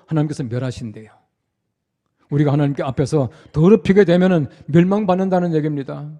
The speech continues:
하나님의 성전은 거룩합니다. 그다음 보십시오.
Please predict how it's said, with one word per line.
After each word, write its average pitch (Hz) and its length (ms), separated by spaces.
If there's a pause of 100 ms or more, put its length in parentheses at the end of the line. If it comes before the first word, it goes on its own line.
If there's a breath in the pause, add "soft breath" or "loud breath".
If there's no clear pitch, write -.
(800 soft breath)
하나님의 226 320
성전은 220 400
거룩합니다. 156 880
그다음 190 260
보십시오. 190 480